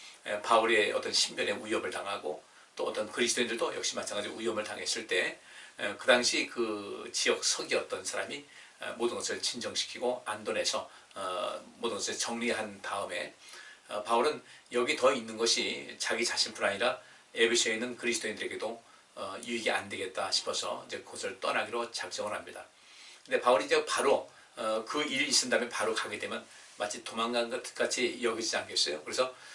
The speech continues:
어, 제자들을 따로 불러서, 어, 그들을 충분히 권면하고, 또 왜 자기가 이것을 떠나야 되는 건지를, 에, 충분히 이해를 시킨 다음에, 또 그들에게 이 복음의, 자기는 떠나지만 이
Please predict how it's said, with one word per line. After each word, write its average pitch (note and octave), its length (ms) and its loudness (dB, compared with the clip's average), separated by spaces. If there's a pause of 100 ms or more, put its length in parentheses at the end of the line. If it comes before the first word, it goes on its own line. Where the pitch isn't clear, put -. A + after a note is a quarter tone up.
(160)
어, G#2 500 -4
제자들을 A2+ 520 6
따로 - 240 4
불러서, F#2 680 2 (360)
어, G2 240 -6
그들을 G#2 520 -2
충분히 A2 400 -4
권면하고, G2 800 -6 (400)
또 - 220 -2
왜 C3 300 8
자기가 A#2 260 2
이것을 - 380 2
떠나야 A2+ 320 4
되는 F#2+ 180 -6
건지를, G#2 400 -4 (260)
에, G2 200 -6
충분히 A2+ 280 -4
이해를 A#2 320 -2
시킨 - 280 -2
다음에, - 400 -4 (140)
또 - 120 -6
그들에게 G2 480 -2 (280)
이 A2+ 180 -10
복음의, A#2 500 -2
자기는 A#2+ 360 0
떠나지만 - 540 -2 (300)
이 A2 220 -8